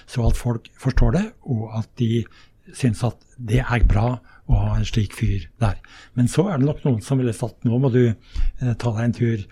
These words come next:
her ned på, eh, lunsjbordet i klubben.» Eh, selv om klubben også er blitt en annen enn det pleide å være. Og nettopp da skjønne at en del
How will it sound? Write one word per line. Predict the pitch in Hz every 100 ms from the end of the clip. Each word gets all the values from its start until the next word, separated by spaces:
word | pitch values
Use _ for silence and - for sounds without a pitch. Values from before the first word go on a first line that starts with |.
| - -
her | 120 107 110 113 110
ned | 107 104
på, | 113 107 107 107
eh, | 107 107 107 104 101 - - - 123
lunsjbordet | 98 82 135 107 156 123 110
i | 113 110 113
klubben.» | - 113 180 151 - - - - 117
Eh, | 113 113 110 117 113 107
selv | - 117
om | 123
klubben | 127 127 87 131 127
også | 113 156
er | 151
blitt | 120 139
en | 123
annen | 123 101 131
enn | 120 117
det | 110
pleide | 120 107 113
å |
være. | 120 117 160 - - - - - 107
Og | 117 120 139
nettopp | 123 117 - 120
da | - 110 120 123 - - - _ _ - -
skjønne | - 143 104 117
at | 127 135
en | 117
del | 110 117 135